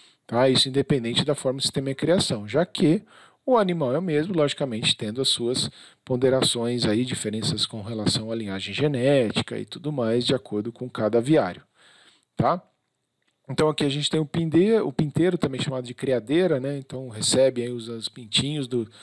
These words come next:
do incubatório, né? Depois sexagem do incubatório, daí são colocadas aí os pin-, as caixas, os pin-, nessas gaiolas, né? Obedecendo aí em torno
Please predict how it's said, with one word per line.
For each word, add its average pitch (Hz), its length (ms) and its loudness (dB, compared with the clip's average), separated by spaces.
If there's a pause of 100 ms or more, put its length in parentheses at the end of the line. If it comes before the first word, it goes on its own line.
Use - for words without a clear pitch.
(460)
do 113 540 6
incubatório, 123 920 2
né? 123 180 0
Depois 113 360 0
sexagem 127 500 0
do 120 60 -12
incubatório, 139 720 0
daí 156 160 2
são 160 160 0
colocadas 143 760 2
aí 123 180 -2
os 135 120 -4
pin-, 123 260 -6 (340)
as 117 120 0
caixas, 135 440 0
os 127 120 -10
pin-, 127 180 -12
nessas 127 540 -4
gaiolas, 123 640 2
né? 110 100 -8
Obedecendo 135 560 0
aí 131 100 0
em 143 60 -8
torno 139 300 -2